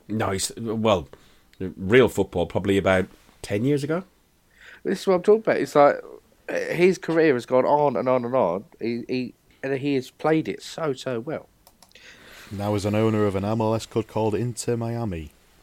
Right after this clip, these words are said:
Speaker 3: He must have been laughing at that.
Speaker 1: Oh, on the subject of, of, um, owners of football teams, and right, okay,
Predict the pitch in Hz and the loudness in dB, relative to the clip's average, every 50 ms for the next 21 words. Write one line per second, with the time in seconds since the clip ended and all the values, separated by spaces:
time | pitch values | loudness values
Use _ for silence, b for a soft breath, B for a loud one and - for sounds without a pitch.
0 | _ _ - - 104 110 117 117 107 - - 95 87 87 85 87 87 82 - - | _ _ -8 -4 -2 0 2 0 0 -2 -4 -8 -8 -8 -6 -6 -8 -8 -8 -10
1 | 78 76 - - 78 73 - - _ _ _ _ _ _ _ _ _ - _ _ | -14 -14 -14 -14 -14 -14 -14 -18 _ _ _ _ _ _ _ _ _ -20 _ _
2 | - - - _ - B B B B B B 262 254 240 147 92 b b b b | -18 -18 -18 _ -20 B B B B B B 6 6 6 4 0 b b b b
3 | b - 180 202 240 240 - - 226 190 175 165 151 - 139 - - - - 147 | b 4 6 6 6 4 2 0 -2 -2 -2 -2 -2 -2 -4 -4 -4 -4 0 2
4 | 139 135 135 135 - 151 135 123 120 123 117 104 107 - - 135 131 135 135 127 | 2 2 2 0 0 0 2 2 2 2 0 0 -2 -4 -4 -2 0 2 2 2
5 | 117 110 - 110 - - - - - 143 139 135 - 101 90 85 - - - 82 | 0 0 -2 -4 -6 -6 -10 -2 -2 -2 -2 -2 -4 -4 -4 -4 -6 -8 -8 -6
6 | 82 90 113 135 143 - - - b b b b b b - - 131 131 135 135 | -6 -4 -6 -6 -6 -8 -12 -16 b b b b b b -4 0 0 2 2 2
7 | 135 131 127 123 117 95 - - - - - - - - 98 - 78 92 - - | 2 0 0 -2 -4 -6 -10 -14 -20 -20 -20 -20 -20 -20 -20 -20 -20 -10 -2 4
8 | 131 120 107 110 - 107 80 | 4 4 4 4 -2 -4 -8